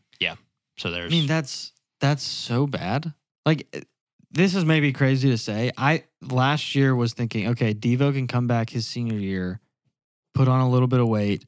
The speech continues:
Speaker 2: have another consistent year, and might be able to scrap his way onto an N B A roster as, like, just a D guy." Like, like
Speaker 1: Mm-hmm.
Speaker 2: P-Bev.
Speaker 1: Yeah.
Speaker 2: Just, like, a guy who's a little weird, but just plays really hard. Man, he has, <laughs> that is not even on the, <laughs> that's not even on the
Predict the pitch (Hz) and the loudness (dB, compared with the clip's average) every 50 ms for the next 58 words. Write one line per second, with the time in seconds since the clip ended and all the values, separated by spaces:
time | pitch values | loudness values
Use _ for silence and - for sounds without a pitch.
0 | _ - - 135 135 131 131 123 120 117 131 147 139 - 143 123 - 143 131 - | _ -6 -2 -2 0 2 2 2 2 2 2 2 2 0 -2 -2 -2 -4 -6 -4
1 | - 117 101 113 120 131 131 - - 147 147 139 135 131 131 147 180 208 190 185 | -4 -4 -2 0 2 0 0 0 0 0 2 2 2 2 2 2 0 -2 -2 -2
2 | 208 214 214 214 208 208 202 185 151 - - - 139 143 147 147 135 147 143 139 | 0 0 2 2 2 0 0 0 0 -2 -2 -2 -2 0 0 0 0 0 0 0
3 | 123 120 120 123 123 127 131 131 110 120 123 127 123 113 - - 127 120 120 120 | 0 0 0 0 2 2 2 2 0 0 -2 -2 -2 -4 -4 -2 0 2 2 2
4 | 120 120 113 113 117 117 117 117 117 113 110 107 107 107 110 113 - - 107 110 | 2 0 0 0 0 -2 0 0 0 2 2 2 2 0 0 0 -2 -2 0 0
5 | 117 110 113 110 104 98 113 117 110 - 107 104 104 104 110 107 107 104 101 87 | 0 0 0 -2 -2 0 -2 -2 -2 0 -4 -6 -4 -2 -2 0 0 0 0 -2
6 | 85 80 - 135 147 147 - - 156 151 135 123 - - - 123 107 - 117 127 | -4 0 2 2 2 2 2 0 0 0 0 -4 -10 -10 -10 -10 -8 -6 -6 0
7 | 127 151 143 127 120 104 92 87 - - _ _ _ _ _ _ _ - - - | 2 2 2 2 0 -2 -2 -4 -6 -10 _ _ _ _ _ _ _ -18 -14 -4
8 | - 143 139 160 151 143 135 123 131 131 135 139 139 131 131 127 123 110 - - | 0 0 2 2 2 2 2 2 2 2 2 4 4 4 4 4 2 0 -2 -6
9 | - _ _ _ _ _ _ _ _ _ _ - - 123 135 143 135 127 127 131 | -12 _ _ _ _ _ _ _ _ _ _ -2 2 4 6 6 6 6 6 6
10 | 131 131 131 127 123 120 120 123 113 120 113 - - - 120 120 120 113 120 120 | 6 6 4 4 2 2 2 2 2 2 0 -2 0 0 2 2 2 2 2 2
11 | 123 123 123 131 135 147 151 151 _ _ _ _ _ _ _ _ _ _ _ - | 2 2 2 2 2 0 0 -2 _ _ _ _ _ _ _ _ _ _ _ 0
12 | 123 117 101 92 - - - - 160 147 127 117 110 101 92 - - _ _ _ | 0 0 0 0 -4 -4 -4 0 2 2 2 2 0 -2 -2 -6 -12 _ _ _
13 | _ _ - - - - - - - - - - _ _ _ _ _ - - 127 | _ _ -8 -6 -6 -6 -6 -12 -20 -20 -20 -20 _ _ _ _ _ -20 -8 0
14 | 127 127 123 120 117 120 120 120 113 113 113 113 113 110 107 - - 113 107 104 | 0 2 2 2 0 0 0 0 0 2 2 0 0 0 -2 -4 -4 -4 -4 -2
15 | 98 - - - - - - 135 - 196 175 165 110 107 107 95 | -2 -2 -4 -4 -4 -2 -2 0 2 2 0 0 0 -2 -4 -6